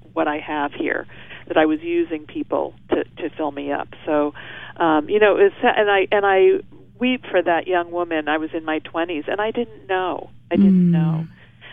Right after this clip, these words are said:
Speaker 1: Um, but now that I know, it's, you know, it's crystal clear to me, and I can see when behaviors become.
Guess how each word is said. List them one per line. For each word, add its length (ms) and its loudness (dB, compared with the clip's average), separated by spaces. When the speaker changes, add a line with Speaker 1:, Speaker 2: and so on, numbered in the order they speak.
Speaker 1:
Um, 440 -4
but 260 2
now 220 2
that 100 0
I 160 0
know, 260 0
it's, 200 -2
you 100 -4
know, 140 2
it's 100 -2
crystal 380 0
clear 260 2
to 160 -8
me, 340 -4
and 200 0
I 100 0
can 260 -8
see 200 -4
when 400 0
behaviors 640 0
become. 420 -4